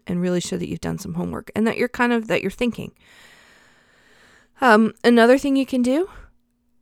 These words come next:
and this is helpful for you and can also get them talking, is if they mention something or if there's a concept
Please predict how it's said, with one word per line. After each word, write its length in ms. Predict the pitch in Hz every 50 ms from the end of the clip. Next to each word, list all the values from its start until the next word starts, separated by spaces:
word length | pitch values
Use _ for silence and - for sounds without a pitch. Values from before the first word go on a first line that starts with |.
| _ _ -
and 160 | 208 214 214
this 200 | 220 233 - -
is 160 | 214 208 -
helpful 420 | 202 185 - 202 180 - - 190 180
for 140 | - 202
you 280 | 196 185 185 196 208 208 -
and 180 | - 180 180
can 140 | - 190 185
also 260 | 175 160 180 - 190
get 140 | 185 185 -
them 100 | - 170
talking, 420 | 170 - 175 151 165 - 190 202 -
is 180 | - 185 180 190
if 160 | 185 180 -
they 260 | - 185 196 185 196
mention 460 | 208 196 180 156 160 170 - 196 208
something 520 | 208 - 233 226 240 - 147 - 285 285 -
or 200 | - 185 190 185
if 80 | 185
there's 200 | - 190 185 175
a 60 | 165
concept 680 | - - - 190 160 170 - - 202 208 - - -